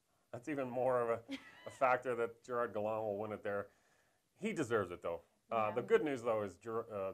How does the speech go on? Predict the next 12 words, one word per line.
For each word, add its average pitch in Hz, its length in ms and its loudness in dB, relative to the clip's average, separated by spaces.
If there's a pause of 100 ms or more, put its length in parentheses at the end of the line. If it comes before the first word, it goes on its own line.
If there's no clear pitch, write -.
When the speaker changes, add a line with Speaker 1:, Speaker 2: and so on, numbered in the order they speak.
(140)
Speaker 1:
Jared 131 260 0
Bednar 110 380 0
gets 127 240 0
a 104 60 -4
free 175 240 -4
trip - 240 -4
to 151 80 -6
Vegas 139 540 -4 (520)
to 123 60 -6
be 147 160 2
a 165 80 6
finalist, 127 640 2